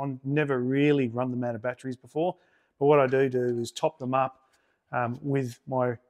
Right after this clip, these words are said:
rechargeable wall adapter that the batteries came with. I picked it up from, well, in Australia we got Woolworths,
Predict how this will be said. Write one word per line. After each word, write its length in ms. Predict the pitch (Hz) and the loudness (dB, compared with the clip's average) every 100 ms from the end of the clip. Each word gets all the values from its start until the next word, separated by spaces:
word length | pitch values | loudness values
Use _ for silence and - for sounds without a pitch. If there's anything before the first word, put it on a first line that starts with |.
| - | -6
rechargeable 520 | 131 - 127 123 123 | -6 -2 -2 -2 -2
wall 400 | 123 117 131 131 | -2 0 0 0
adapter 480 | 127 131 - 131 113 _ - | 0 -4 -2 -6 -6 _ -8
that 160 | 127 | -8
the 40 | - | -2
batteries 400 | 127 127 131 127 | -2 -2 -6 -6
came 240 | 139 143 | -4 -2
with. 240 | 147 156 143 _ _ _ _ _ | -2 -4 -6 _ _ _ _ _
I 40 | 143 | -8
picked 220 | - 156 | -6 0
it 40 | 139 | 2
up 200 | 135 - | 0 0
from, 380 | 135 123 120 - _ _ _ _ | -2 -2 -4 -8 _ _ _ _
well, 140 | 139 | -8
in 80 | 131 | -8
Australia 400 | 117 139 131 131 | -4 0 2 2
we 100 | 123 | 0
got 160 | 120 120 | -2 -2
Woolworths, 720 | 127 139 135 151 156 - | 0 2 2 2 0 -6